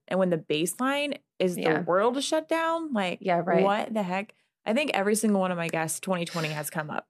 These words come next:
Speaker 1: because it's
Speaker 2: Yeah.
Speaker 1: been such a pivotal year for so many people. And I think everyone can find the good in it. I
Speaker 2: Mm-hmm.
Speaker 1: think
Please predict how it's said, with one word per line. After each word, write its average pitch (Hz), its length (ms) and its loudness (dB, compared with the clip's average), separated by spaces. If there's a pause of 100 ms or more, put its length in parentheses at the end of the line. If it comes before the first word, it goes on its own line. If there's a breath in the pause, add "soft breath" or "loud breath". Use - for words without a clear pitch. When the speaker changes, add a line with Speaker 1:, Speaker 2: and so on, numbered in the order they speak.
(160)
Speaker 1:
because 170 300 0
it's 175 100 4
Speaker 2:
Yeah. 202 280 4
Speaker 1:
been 175 60 2
such 190 200 2
a 180 80 0
pivotal 180 460 0
year 160 480 0 (280 soft breath)
for 190 80 0
so 185 180 2
many 165 200 -2
people. 165 500 0
And 160 260 -2 (600)
I 285 80 4
think 349 200 2
everyone 196 460 4
can 185 140 0
find 165 440 -2
the 160 80 -2
good 160 220 2
in 202 140 4
it. 285 260 0
I - 80 2
Speaker 2:
Mm-hmm. 214 100 6
Speaker 1:
think 190 380 4